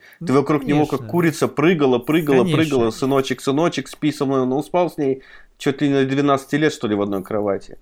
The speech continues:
Speaker 2: Так и есть, да, так и есть, Саш. Это да, она сама виновата, такой получился. С другой стороны, можно сказать,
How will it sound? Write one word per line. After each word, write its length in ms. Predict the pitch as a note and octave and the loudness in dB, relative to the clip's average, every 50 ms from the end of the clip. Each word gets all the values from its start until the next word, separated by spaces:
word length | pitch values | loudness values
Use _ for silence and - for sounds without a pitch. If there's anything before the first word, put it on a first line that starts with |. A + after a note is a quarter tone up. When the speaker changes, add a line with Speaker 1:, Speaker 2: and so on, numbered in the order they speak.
| _ _ - | _ _ -6
Speaker 2:
Так 260 | - F3 E3+ - - | -4 -4 -4 -4 -6
и 40 | D#3 | -6
есть, 380 | D3 C#3+ C3+ C3 B2+ B2+ B2 A#2+ | -6 -6 -6 -6 -8 -10 -10 -10
да, 220 | B2+ B2 A2 G#2 - - | -10 -10 -10 -10 -12 -10
так 240 | E3 E3+ - - | -10 -10 -10 -10
и 40 | C3+ | -10
есть, 340 | A#2+ A2+ A2+ A2 G2+ - - | -10 -8 -8 -10 -10 -12 -16
Саш. 320 | - G#2 G#2+ - - - - | -18 -18 -20 -20 -12 -6 -4
Это 260 | - - - - G#2+ | -2 -2 -2 -2 -4
да, 240 | G2 G#2+ A2 G2+ G2 | -4 -6 -4 -4 -6
она 140 | G2+ A2+ G#2 | -6 -6 -8
сама 340 | - - A2 A2+ G#2+ G2+ | -8 -8 -8 -6 -6 -6
виновата, 500 | G2+ G#2 G#2 G#2 G#2 B2 C#3 C#3 - G#2 | -8 -8 -8 -8 -8 -8 -8 -8 -10 -12
такой 280 | - - G2+ - - G2 | -12 -12 -14 -12 -12 -14
получился. 540 | - - F#2+ F#2+ G2 - - - G2 F#2 G#2 | -12 -10 -12 -12 -12 -14 -14 -14 -12 -10 -8
С 40 | G#2+ | -6
другой 340 | B2+ C3+ C#3 C#3 G#3+ B3 | -4 -4 -2 0 0 0
стороны, 360 | G#3+ - - D#3+ C#3+ C3 B2+ A#2+ | 0 2 2 2 2 2 0 -2
можно 240 | A#2+ C3 B2 C#3 | -2 -4 -4 -6
сказать, 440 | B2 - - B2 A#2 A#2+ A#2 G#2+ G#2 | -6 -6 -6 -6 -4 -4 -4 -6 -6